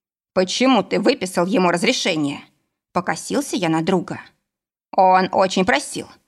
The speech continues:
чтобы я дозволил ему курировать мисс Аркури из-за личных обстоятельств.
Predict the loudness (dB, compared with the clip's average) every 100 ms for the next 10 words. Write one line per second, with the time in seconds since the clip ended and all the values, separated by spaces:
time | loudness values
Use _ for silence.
0 | _ -12 -4 0 2 4 4 2 0 0
1 | 0 0 -2 2 2 2 0 2 2 0
2 | 0 0 -2 0 -2 -2 -12 -14 -16 _
3 | _ _ _ 0 0 4 2 2 -2 -6
4 | -4 -6 -2 0 0 -4 -8 -14 -18 -20